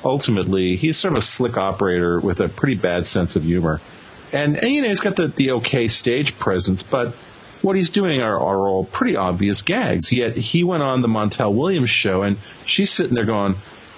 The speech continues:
Ah, I can't, <laughs> I don't wanna do, if I do a Sylvia Browne voice, I'm gonna get in a lot of trouble, and some of the listeners will bitch at me.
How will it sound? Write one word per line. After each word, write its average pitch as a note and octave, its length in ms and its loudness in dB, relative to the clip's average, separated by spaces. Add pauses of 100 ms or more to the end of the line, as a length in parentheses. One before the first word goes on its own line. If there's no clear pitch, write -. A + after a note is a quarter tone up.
(160)
Ah, A2 460 -2
I B2+ 80 0
can't, - 220 0
<laughs> C3 100 2
I - 40 -4
don't E3+ 100 0
wanna C3+ 180 2
do, B2 120 0
if A2+ 160 -2
I D3 80 2
do G3 160 0
a E3 60 2
Sylvia E3+ 480 2
Browne A#2+ 380 0
voice, F#2 480 2 (520)
I'm A#2 140 0
gonna B2 120 2
get A#2+ 60 2
in A2 60 2
a G#2+ 60 2
lot A#2+ 180 0
of B2+ 80 0
trouble, G#2 500 2
and G2 260 0
some A#2 140 2
of G#2+ 80 2
the G2 80 2
listeners G2+ 320 0
will F2+ 80 -4
bitch - 300 0
at G2 60 2
me. F2+ 220 0